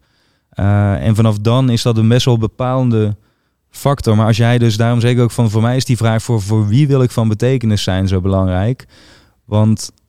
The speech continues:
als dat echt vanuit een gevoel intern komt, wil je er dus ook echt oprecht voor die mensen zijn. Dus dan is het een soort gedeeld belang. Want als jij hun verder helpt,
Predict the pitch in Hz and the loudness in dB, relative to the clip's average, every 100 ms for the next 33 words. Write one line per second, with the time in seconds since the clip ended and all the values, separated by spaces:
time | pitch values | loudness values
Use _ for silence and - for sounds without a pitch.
0 | _ - 117 107 135 - 127 - 127 117 | _ -4 -2 0 -2 -2 -6 -2 0 2
1 | 117 117 113 104 120 117 117 113 139 147 | 2 2 0 2 2 2 2 0 0 0
2 | 135 110 110 98 101 131 147 135 120 117 | -2 -4 -4 -2 0 0 0 0 0 0
3 | 117 117 - 127 120 - 101 104 139 - | 0 -4 -6 -10 -10 -10 -6 -4 -4 -6
4 | - - _ _ _ _ _ - 113 117 | -20 -20 _ _ _ _ _ -2 0 2
5 | 113 104 101 123 113 82 98 - 113 110 | 2 0 0 0 0 -2 -8 -6 -4 0
6 | 127 123 120 117 117 131 117 110 120 127 | 2 2 2 0 0 -2 -4 -2 0 0
7 | 104 104 123 120 98 104 107 117 117 135 | 0 0 0 -2 -2 0 2 2 2 0
8 | 135 120 110 101 101 131 - | 0 -2 -2 -2 -2 -4 -8